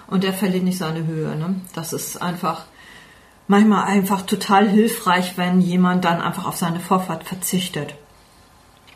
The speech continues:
Und wobei Vorfahrt schon wieder der falsche Begriff ist. Eine Vorfahrt gibt's ja in der K V R gar nicht, sondern da gibt's nur eine Kurshaltepflicht und eine Ausweichpflicht.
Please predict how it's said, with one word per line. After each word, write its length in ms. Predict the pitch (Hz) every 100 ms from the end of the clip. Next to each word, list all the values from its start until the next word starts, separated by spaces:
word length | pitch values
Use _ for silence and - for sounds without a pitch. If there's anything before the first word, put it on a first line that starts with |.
| - - - - -
Und 460 | 208 185 170 - - _ - - - -
wobei 320 | 202 196 180 180
Vorfahrt 500 | - 233 233 233 -
schon 140 | 220
wieder 180 | 208 196
der 100 | 214
falsche 340 | - 190 196
Begriff 440 | 170 170 196 269 -
ist. 140 | -
Eine 80 | 208
Vorfahrt 420 | 214 214 214 175
gibt's 240 | 233 233
ja 100 | -
in 80 | 165
der 80 | 160
K 260 | - 180 180
V 200 | - -
R 240 | 160 175
gar 260 | 180 180 208
nicht, 220 | 262 - - - -
sondern 300 | - 208 214
da 80 | 214
gibt's 300 | 214 233 -
nur 160 | 220 220
eine 160 | 196
Kurshaltepflicht 880 | 196 277 - - 247 254 - 233 233
und 60 | 214
eine 180 | 202 - -
Ausweichpflicht. 1120 | 254 - 175 165 156 - - 170 156 -